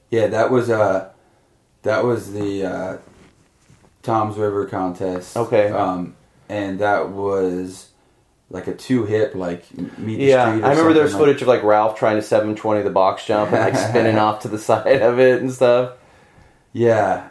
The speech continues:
Speaker 1: I remember me and Garrett entered that contest, then we entered amateur, you know, whatever, expert class or
Speaker 2: Yeah.
Speaker 1: whatever,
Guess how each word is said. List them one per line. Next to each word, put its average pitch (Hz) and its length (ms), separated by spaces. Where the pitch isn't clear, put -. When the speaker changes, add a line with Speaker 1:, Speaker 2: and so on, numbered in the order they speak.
Speaker 1:
I - 80
remember 107 460
me 117 280
and 104 120
Garrett 110 640
entered 98 340
that 95 240
contest, 95 680
then 101 100
we 92 100
entered 92 520
amateur, 104 480
you 92 120
know, 92 120
whatever, 101 380
expert 92 480
class 92 360
or 127 40
Speaker 2:
Yeah. 127 180
Speaker 1:
whatever, 95 340